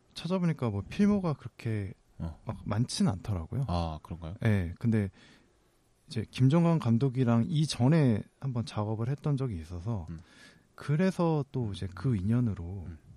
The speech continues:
Speaker 1: 출연을 하신 게 아닌가
Speaker 2: 음, 음.
Speaker 1: 이런 생각이 좀 들었습니다.
Speaker 2: 그리고 이제 이와-,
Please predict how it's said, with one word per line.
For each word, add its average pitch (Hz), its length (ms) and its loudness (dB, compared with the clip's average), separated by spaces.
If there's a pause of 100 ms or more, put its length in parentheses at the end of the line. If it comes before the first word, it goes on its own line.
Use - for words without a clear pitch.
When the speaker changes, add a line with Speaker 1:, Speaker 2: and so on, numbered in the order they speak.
Speaker 1:
출연을 131 360 -4
하신 131 220 -6
게 120 80 -4
아닌가 82 500 -8
Speaker 2:
음, 85 240 -14
음. 80 100 -14 (240)
Speaker 1:
이런 90 160 -6
생각이 110 400 -6
좀 87 240 -10
들었습니다. 82 600 -12
Speaker 2:
그리고 139 240 -2
이제 113 200 4
이와-, 156 460 8